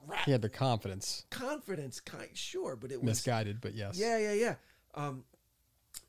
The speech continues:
Speaker 1: and so, and then, uh, I was a huge fan of Charles Grodin. All
Speaker 2: Yeah.
Speaker 1: the Office,
Speaker 2: Oh,
Speaker 1: he was
Speaker 2: he's
Speaker 1: also
Speaker 2: so
Speaker 1: in it.
Speaker 2: fantastic.
Speaker 1: Isabella Gianni is beautiful.
Speaker 2: Right.
Speaker 1: Um,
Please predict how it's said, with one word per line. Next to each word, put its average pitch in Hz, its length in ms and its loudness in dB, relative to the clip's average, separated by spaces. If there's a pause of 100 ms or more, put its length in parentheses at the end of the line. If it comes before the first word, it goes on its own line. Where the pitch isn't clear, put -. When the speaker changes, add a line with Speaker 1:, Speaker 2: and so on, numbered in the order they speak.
(120)
Speaker 1:
and 147 160 -4
so, 135 380 0 (100)
and 156 100 0
then, 147 260 -2
uh, 139 220 -2
I 131 40 -2
was 120 120 -4
a 120 60 -4
huge 127 400 -4
fan 123 160 -4
of 113 100 -8
Charles 101 280 -12
Grodin. 156 440 -4 (140)
All - 100 -4
Speaker 2:
Yeah. 131 60 -4
Speaker 1:
the - 80 -6
Office, 123 320 -6
Speaker 2:
Oh, 90 100 -4
Speaker 1:
he 110 80 -10
was 117 80 -12
Speaker 2:
he's 120 100 -6
Speaker 1:
also 131 140 -6
Speaker 2:
so 135 80 -4
Speaker 1:
in 131 80 -6
it. 127 40 -6
Speaker 2:
fantastic. - 240 -6
Speaker 1:
Isabella 107 220 -8
Gianni 135 360 -8
is 123 100 -8
beautiful. 127 460 -12 (140)
Speaker 2:
Right. 92 120 -6 (240)
Speaker 1:
Um, 113 360 -6